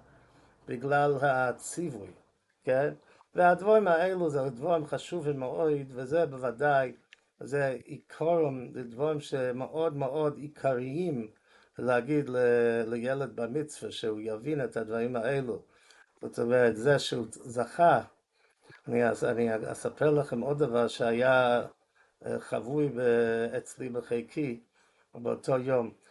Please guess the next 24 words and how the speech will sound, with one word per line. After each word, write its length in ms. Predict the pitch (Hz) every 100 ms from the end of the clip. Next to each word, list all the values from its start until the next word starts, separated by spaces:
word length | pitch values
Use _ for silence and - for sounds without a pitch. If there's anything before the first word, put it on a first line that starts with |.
| _ 127
ראיתי 360 | 131 147 160
באדם 420 | 131 135 143 143
המורים, 600 | 120 120 151 147 117 113 117 _ _ _ _ _ _ _
באדם 400 | 113 139 147 143
המורים 360 | 135 139 147 127
כתוב 340 | 123 - 139
דבר 280 | 131 120 131
כזה, 360 | 123 123 123 117
הקדוש 360 | 110 120 117
ברוך 360 | - 143 165 156
הוא 140 | 139
נתן 440 | 123 117 - 147 151
לנו, 500 | 143 123 117 110 110 _ _ _ _ _ -
הקדוש 380 | - 131 123 113
ברוך 280 | 123 156 151
הוא 80 |
נתן, 520 | 135 120 - 139 143 135
הקדוש 480 | 139 131 - 151 139
ברוך 280 | 135 185 190
הוא 120 | 165
ברא 640 | 135 131 127 151 139 131 123
אדם 500 | 139 117 147 127 120 139 _ _ _ _
עם 140 | 127 117
תרי"ג. 500 | - 127 120 131 110